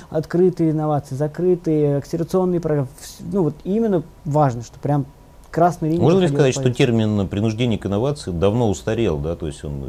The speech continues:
Speaker 2: или, или как, то есть все и так бегут, зачем, зачем кого-то понуждать?
Speaker 1: Не устарел.
Speaker 2: Не
Speaker 1: На
Speaker 2: устарел.
Speaker 1: уровне государства он не устарел, потому что, повторюсь, есть высококонкурентные рынки и частные компании, которые понимают, что да, им это нужно.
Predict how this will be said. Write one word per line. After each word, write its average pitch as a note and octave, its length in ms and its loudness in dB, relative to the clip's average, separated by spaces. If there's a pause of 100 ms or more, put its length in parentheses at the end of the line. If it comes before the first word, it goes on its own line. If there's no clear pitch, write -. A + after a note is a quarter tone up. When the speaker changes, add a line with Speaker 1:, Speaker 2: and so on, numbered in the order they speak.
Speaker 2:
или, E2 140 -4
или E2+ 180 -4
как, F2+ 160 0
то - 60 -4
есть E2+ 120 -4
все B2 160 0
и - 20 0
так D#3+ 180 0
бегут, F#2+ 340 0
зачем, F2+ 340 -6
зачем F#2+ 260 -6
кого-то G2 260 -6
понуждать? F#2 480 -6 (300)
Speaker 1:
Не D#3+ 360 8
устарел. F3 580 6 (220)
Speaker 2:
Не D#3+ 100 2
Speaker 1:
На E3 80 6
Speaker 2:
устарел. G3 200 6
Speaker 1:
уровне F3+ 200 6
государства D#3 560 4
он D#3 140 4
не G3 80 4
устарел, D#3 440 6
потому D3+ 360 0
что, D3 300 0
повторюсь, D#3 600 2
есть C#3+ 320 0
высококонкурентные C#3+ 880 0
рынки C#3 360 0
и C3 380 0
частные C#3 380 -2
компании, C3 480 -2
которые B2 380 -4
понимают, C3 420 -4
что - 160 -10
да, C3+ 300 0
им B2 180 -4
это A#2+ 140 -12
нужно. C#3+ 320 -6